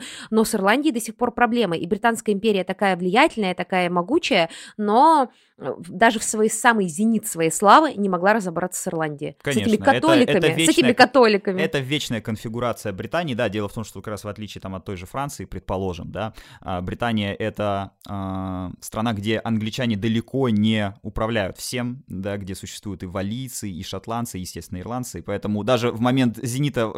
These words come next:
Speaker 2: <laughs> славы Британской империи с этими приходилось договариваться, как, как, как ни в чем не бывало, как будто как бы никакие проблемы никуда и не исчезали. Мы завершаем наш подкаст, и, наверное, стоит тут вот еще что подчеркнуть.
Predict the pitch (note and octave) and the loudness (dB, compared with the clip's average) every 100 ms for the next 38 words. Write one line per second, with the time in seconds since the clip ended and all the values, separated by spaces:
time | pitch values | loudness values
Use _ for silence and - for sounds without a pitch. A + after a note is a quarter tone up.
0 | A#2+ D3 A#2 - B2 G#2+ G#2 G#2+ A2 - | -4 -4 -4 -2 -2 -2 -4 -6 -6 -4
1 | A#2 D#3+ D#3 - - E3+ C#3 B2 - - | -4 -2 -2 -2 0 0 0 0 -2 -6
2 | A2 C#3 A2+ G2+ G#2 G#2 G#2+ G#2+ F#2+ G2 | -6 -4 -4 -2 0 0 0 -2 -6 -12
3 | - - - A#2+ E3 E3 C3+ - C3+ C3 | -16 -4 -2 2 0 0 -4 -2 -2 -2
4 | C3+ A#2 F#2 F2+ F#2+ G#2+ A#2 G#2+ G2 F#2+ | -2 0 -2 -4 -8 -10 -12 -12 -10 -6
5 | G2 G2 A2+ G2+ F#2+ A#2 G#2+ F2+ - F#2+ | -6 -8 -10 -8 -6 -4 -4 -6 -8 -8
6 | F#2 F#2+ - F#2+ F#2 - - G3 F3+ E3+ | -6 -6 -8 -12 -14 -8 -4 -2 -2 -4
7 | E3+ - A#3 E3 A#2+ A#2+ - B2+ F#3+ A#3 | -4 -2 -2 0 -2 -4 -8 -6 -2 -2
8 | - - - C3 C3 D3 D#3+ C#3 - D3 | -4 -12 -10 -6 -4 -4 -4 -6 -6 -6
9 | C#3+ B2 C#3 - - G2 - F#2+ - G#2 | -8 -8 -8 -8 -12 -14 -10 -12 -10 -10
10 | - - A2 - G3 A#3+ | -10 -10 -10 -4 -4 -4